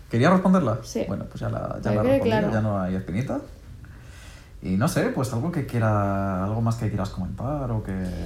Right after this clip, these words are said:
Speaker 2: Pues mira, que es muy importante la autoestima en este caso.
Speaker 1: Sí.
Speaker 2: Y, y es muy
Speaker 1: Ujú.
Speaker 2: importante educar a, a una, a un niño, a quien sea, desde el principio, desde que nacemos,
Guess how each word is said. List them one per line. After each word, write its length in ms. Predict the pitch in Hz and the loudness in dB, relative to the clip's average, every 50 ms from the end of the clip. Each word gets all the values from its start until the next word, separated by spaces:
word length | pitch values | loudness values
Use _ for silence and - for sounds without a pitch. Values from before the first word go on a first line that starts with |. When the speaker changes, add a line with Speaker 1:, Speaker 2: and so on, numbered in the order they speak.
| 87 90 90 - - - - - - - | -6 -6 -6 -6 -6 -8 -8 -10 -8 0
Speaker 2:
Pues 140 | - 294 294 | 2 4 4
mira, 200 | 320 359 339 320 | 4 4 4 4
que 80 | 247 320 | 2 4
es 40 | 330 | 4
muy 140 | 349 415 403 | 6 6 6
importante 520 | 359 277 294 294 254 277 285 285 254 285 | 6 6 4 2 2 2 -2 0 2 2
la 80 | 262 262 | 2 2
autoestima 540 | 240 196 - 214 196 - - 226 214 202 190 | 0 2 0 0 0 0 0 0 2 4 4
en 60 | 190 | 4
este 200 | 196 185 - 190 | 2 2 0 -2
caso. 280 | 180 185 185 185 - - - - - - - - - - - - - | 0 0 -2 -4 -4 -12 -16 -18 -18 -18 -16 -14 -14 -12 -12 -12 -10
Speaker 1:
Sí. 200 | - - - - - - - - - - - - - - - - - - - - | -8 -6 -6 -6 -8 -10 -12 -12 -12 -12 -12 -12 -12 -14 -14 -14 -14 -14 -6 -2
Speaker 2:
Y, 760 | 262 262 269 277 269 269 269 269 262 262 254 247 247 - - | 0 4 4 6 6 6 4 4 4 4 2 2 2 0 0
y 140 | - 262 269 | 2 2 2
es 80 | 277 285 | 4 4
muy 140 | 320 330 | 2 2
Speaker 1:
Ujú. 80 | 320 311 - | 2 0 0
Speaker 2:
importante 540 | - - - 277 277 277 294 294 285 294 285 | -2 0 2 2 4 4 2 2 4 4 6
educar 300 | 269 254 233 - 269 269 | 6 4 4 4 4 4
a, 500 | 269 269 262 254 - 240 247 233 233 233 | 4 4 2 2 2 2 2 2 2 2
a 40 | 233 | 2
una, 340 | 240 269 285 277 269 262 - | 2 2 4 4 2 2 0
a 100 | - 240 | 0 0
un 280 | 240 247 262 269 262 254 | 0 0 0 0 0 0
niño, 280 | 262 262 262 269 269 | 0 0 0 0 0
a 120 | 254 254 - | 0 0 0
quien 160 | - 226 214 | 0 0 0
sea, 340 | - - 262 285 285 302 330 - - - | 2 4 4 4 4 2 0 -4 -6 0
desde 200 | 226 233 220 233 | 2 4 4 4
el 60 | 202 | 2
principio, 600 | - 220 220 208 - 254 254 254 277 294 311 370 - - - - - - - - - - - - - | 2 0 0 0 0 -2 0 2 4 4 4 4 2 -4 -12 -14 -14 -16 -16 -16 -16 -16 -16 -6 0
desde 260 | - 247 240 220 240 | 2 2 4 4 4
que 120 | 226 240 233 | 4 4 4
nacemos, 580 | 220 220 214 - 240 254 254 294 320 392 - | 4 4 2 2 2 2 2 0 -2 -4 -4